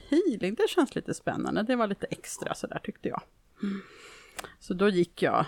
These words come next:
lite mer kurser i det och så vidare. Så att till slut så certifierade jag mig som healer.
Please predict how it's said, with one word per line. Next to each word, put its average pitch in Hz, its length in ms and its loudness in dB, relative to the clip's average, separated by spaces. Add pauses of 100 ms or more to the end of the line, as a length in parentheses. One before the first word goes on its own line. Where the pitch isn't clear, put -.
(120)
lite 233 200 2
mer - 160 4
kurser - 420 2
i 247 60 6
det 101 380 -6
och - 80 -4
så - 100 -6
vidare. - 300 -6
Så - 140 -4
att - 240 -8 (160)
till - 140 -4
slut - 260 -4
så 190 220 2
certifierade 202 720 2
jag 208 60 4
mig 220 120 2
som 220 260 2
healer. 226 500 4